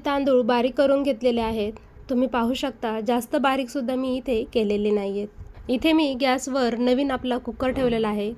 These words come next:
त्यामध्ये दोन चमचे तूप घातले आहे. तूप अगदी थोडंसंच घातलं तरी चालतं या रेसिपीला. आता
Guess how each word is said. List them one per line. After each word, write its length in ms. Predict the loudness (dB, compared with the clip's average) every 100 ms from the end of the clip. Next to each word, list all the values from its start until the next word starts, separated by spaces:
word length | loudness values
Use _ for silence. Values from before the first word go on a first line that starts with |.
| -2
त्यामध्ये 580 | 2 2 2 2 2 0
दोन 280 | 2 2 2
चमचे 360 | 0 -4 -2 -4 -4 0
तूप 200 | 0 0
घातले 320 | -6 -4 -4
आहे. 260 | -2 -4 -6 -12 -18 -18 -20 -20 -10 0
तूप 220 | 0 2
अगदी 320 | 2 2 -2 0
थोडंसंच 460 | 2 4 2 -4 -2
घातलं 300 | -2 -2 -2
तरी 200 | 0 -2
चालतं 340 | 0 0 0 0
या 160 | -2 -2
रेसिपीला. 500 | -6 -4 -4 -4 -6 -12 -20 -20 -20 -20 -6
आता 280 | -4 -2